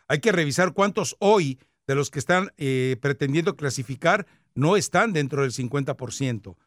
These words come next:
Entonces me parece que, eh, pero insisto, merece, con todo esto merece que se revise su caso. No simplemente que se le dé carpetazo y diga, "No,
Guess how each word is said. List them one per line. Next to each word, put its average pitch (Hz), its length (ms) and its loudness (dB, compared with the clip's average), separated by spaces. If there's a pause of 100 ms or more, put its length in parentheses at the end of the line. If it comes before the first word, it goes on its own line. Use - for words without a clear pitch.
(240)
Entonces 165 380 -2
me 214 100 4
parece 165 400 0
que, 156 520 2 (300)
eh, 156 120 -4
pero 170 180 4
insisto, 180 500 2 (420)
merece, 202 720 4 (360)
con 156 180 2
todo 226 240 4
esto 233 220 2
merece 185 480 2
que 185 120 -2
se 160 200 2
revise 151 600 0
su - 240 -8
caso. 139 460 -2 (400)
No 175 160 2
simplemente 196 600 0
que 175 100 -4
se 156 160 0
le 143 140 2
dé 170 120 2
carpetazo 175 560 0
y - 20 2
diga, 190 240 2
"No, 277 260 4